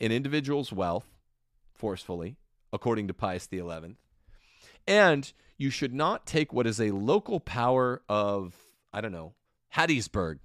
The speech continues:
Mississippi, like, yeah, we should make it illegal to have tranny reading hour.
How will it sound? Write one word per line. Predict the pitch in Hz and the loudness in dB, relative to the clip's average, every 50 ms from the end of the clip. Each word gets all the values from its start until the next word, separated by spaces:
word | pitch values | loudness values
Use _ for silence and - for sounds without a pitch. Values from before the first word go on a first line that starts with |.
| - _ | -10 _
Mississippi, | - 117 - - 127 - - 160 - - 85 76 82 - - - _ _ - - _ _ _ _ _ _ _ _ _ _ _ _ _ _ | -4 -4 -4 -4 -6 -2 -2 -2 -2 -2 -6 -6 -8 -12 -18 -20 _ _ -20 -20 _ _ _ _ _ _ _ _ _ _ _ _ _ _
like, | 87 101 101 104 104 101 - - - - - _ _ _ _ _ _ _ _ _ _ _ _ _ _ _ _ _ _ _ _ _ _ | 0 2 4 4 2 0 -4 -10 -20 -20 -20 _ _ _ _ _ _ _ _ _ _ _ _ _ _ _ _ _ _ _ _ _ _
yeah, | - 78 95 110 87 - - - | -10 -6 -4 -4 -4 -4 -8 -12
we | - 87 90 | -10 -8 -8
should | - - 101 80 | -6 -6 -4 0
make | 107 120 - - | 0 2 2 2
it | 120 | 2
illegal | 120 117 113 113 127 120 98 87 82 | 2 2 4 2 2 2 2 0 -2
to | - - 98 | -2 -2 0
have | 87 87 85 78 | 0 0 -2 -4
tranny | - - - 123 113 110 107 101 | -4 -4 -4 -2 -2 -2 -4 -2
reading | 95 117 120 104 98 90 85 | -2 -2 -2 -2 -2 -4 -4
hour. | 80 80 76 64 53 - | -6 -8 -8 -12 -14 -18